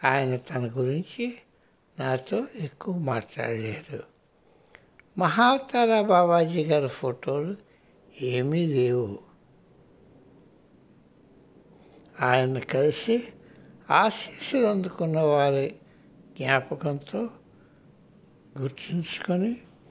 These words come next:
గీసిన వర్ణ చిత్రాలు, రేఖాచిత్రాలు మాత్రమే మిగిలాయి. ఓ పుస్తక కవర్పై నుండి నేను సంపాదించిన ప్రతిలిపి రేఖాచిత్రాన్ని కౌలాలంపూర్లో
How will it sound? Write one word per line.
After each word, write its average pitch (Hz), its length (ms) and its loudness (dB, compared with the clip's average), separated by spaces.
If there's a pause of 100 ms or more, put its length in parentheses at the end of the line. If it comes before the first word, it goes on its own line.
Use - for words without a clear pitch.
(360)
గీసిన 139 480 -2
వర్ణ 127 200 0
చిత్రాలు, 151 800 0 (760)
రేఖాచిత్రాలు 143 1040 0
మాత్రమే 165 640 -4 (480)
మిగిలాయి. 117 640 -6 (1500)
ఓ 180 120 8
పుస్తక - 720 0
కవర్పై 226 520 2
నుండి 190 580 0 (240)
నేను 151 300 0
సంపాదించిన 143 1200 -2 (840)
ప్రతిలిపి 214 680 2
రేఖాచిత్రాన్ని 160 1300 0 (720)
కౌలాలంపూర్లో 180 1200 2